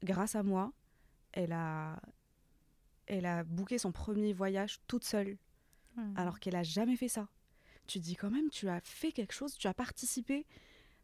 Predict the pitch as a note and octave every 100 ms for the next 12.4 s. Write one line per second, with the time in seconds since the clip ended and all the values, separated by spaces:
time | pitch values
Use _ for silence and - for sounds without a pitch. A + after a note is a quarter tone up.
0 | - F#3+ G3+ F#3+ A#3+ A#3+ A3 G#3+ A3+ A3
1 | - D#4 B3 G3 - _ _ _ _ -
2 | - G3+ C#4 A3+ G#3+ B3+ G3 G3 A#3+ G#3+
3 | F#3+ F#3+ A#3+ C4+ C4+ F3+ G#3+ F#3+ F3+ F3+
4 | F3+ F#3+ G#3+ A#3+ C#4+ C4 C#4+ - - -
5 | - - - F#3+ B3+ A3 G3+ - D#4 C4
6 | A#3 - G#3+ G3+ - - - - - -
7 | - - - _ _ - - - F#3+ F#3+
8 | F3 A#3+ D#4 D4 A#3+ A#3 D4+ - - _
9 | - - - - - - _ - - _
10 | - - - _ _ _ _ - _ -
11 | _ - _ - F3 G3+ G3+ C4+ - G#3+
12 | G3+ G3+ G#3+